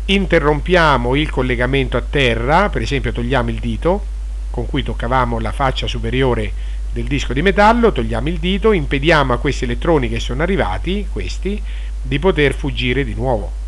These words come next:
E finalmente, eh, adesso il disco è carico del segno negativo, segno opposto all'oggetto, oh, isolante, eh, quindi la base di vetro che aveva provocato l'induzione elettrostatica.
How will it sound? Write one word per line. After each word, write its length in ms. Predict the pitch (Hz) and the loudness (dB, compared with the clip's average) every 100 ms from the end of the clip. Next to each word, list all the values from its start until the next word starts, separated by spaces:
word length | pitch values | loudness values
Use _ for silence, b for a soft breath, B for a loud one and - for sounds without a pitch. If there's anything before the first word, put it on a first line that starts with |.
| - - - - - - - - - | -6 -6 -6 -6 -6 -6 -6 -6 2
E 260 | 170 147 - | 4 4 2
finalmente, 1000 | 151 156 202 180 151 160 - 202 233 220 | 0 2 4 4 4 2 4 6 6 4
eh, 340 | 135 127 123 | 2 2 0
adesso 320 | 135 123 113 180 | 0 -2 -2 -2
il 40 | |
disco 240 | 123 110 - | -2 -2 -2
è 60 | |
carico 360 | - 117 156 175 | 0 0 0 0
del 140 | 131 | 0
segno 240 | - 139 135 | -2 -2 0
negativo, 680 | 170 202 185 208 233 247 | 2 2 2 4 4 4
segno 640 | - - 170 160 127 117 | 0 0 4 4 2 2
opposto 680 | 156 175 - 160 143 - 180 | 0 0 4 6 6 2 2
all'oggetto, 680 | 165 170 165 135 123 117 - | 2 2 2 2 2 0 -2
oh, 600 | 127 - 113 113 110 - - | -2 -2 -4 -4 -4 -6 -6
isolante, 640 | 117 117 175 117 131 151 185 | -4 0 2 2 0 0 2
eh, 520 | 190 165 110 110 104 | 4 2 -2 -4 -4
quindi 340 | - 113 107 104 B B B - | -4 -4 -4 -4 B B B -6
la 100 | 107 | -4
base 300 | 120 117 175 | -2 -2 0
di 60 | 190 | 2
vetro 340 | 139 147 156 | 2 2 2
che 340 | 180 151 139 - - - | 4 2 2 -4 -6 -4
aveva 340 | 131 156 120 | 0 0 0
provocato 540 | 110 190 175 123 123 | 0 0 2 2 2
l'induzione 560 | 131 143 139 - 123 113 | 0 0 -2 -2 -2 -2
elettrostatica. 840 | 110 104 110 - 98 92 98 90 | -2 -4 -6 -6 -6 -6 -6 -6